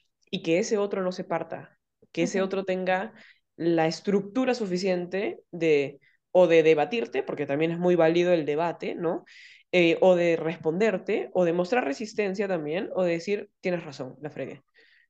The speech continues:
Speaker 1: Cualquiera de los escenarios, yo no estoy diciendo que el re-, el retorno sea como súper friendly todo el tiempo, no. Puede ser un retorno de, "No estoy de acuerdo, pues, Macla,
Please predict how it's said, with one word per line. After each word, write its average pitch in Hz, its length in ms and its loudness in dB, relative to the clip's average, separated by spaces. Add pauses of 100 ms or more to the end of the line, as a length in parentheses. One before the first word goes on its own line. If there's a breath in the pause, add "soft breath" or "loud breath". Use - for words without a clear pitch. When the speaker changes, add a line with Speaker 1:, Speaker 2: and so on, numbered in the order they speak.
Speaker 1:
Cualquiera 247 400 4
de 294 80 0
los 220 140 -2
escenarios, 208 400 -2
yo 247 60 0
no 277 80 -4
estoy - 160 -6
diciendo 254 340 -6
que 240 100 -4
el 175 80 -4
re-, 156 200 -8
el 165 160 -6
retorno 196 440 -4
sea 196 280 -4
como 151 240 -6
súper 180 300 -6
friendly 175 640 -2
todo 165 140 -6
el 165 100 -6
tiempo, 165 280 -6
no. 277 260 -4 (520 loud breath)
Puede 233 300 4
ser 220 320 -2
un 214 160 -4
retorno 202 460 -4
de, 170 80 -2
"No 185 80 -2
estoy 196 160 -4
de 185 60 0
acuerdo, 185 320 -2
pues, 180 140 -8
Macla, 165 260 -8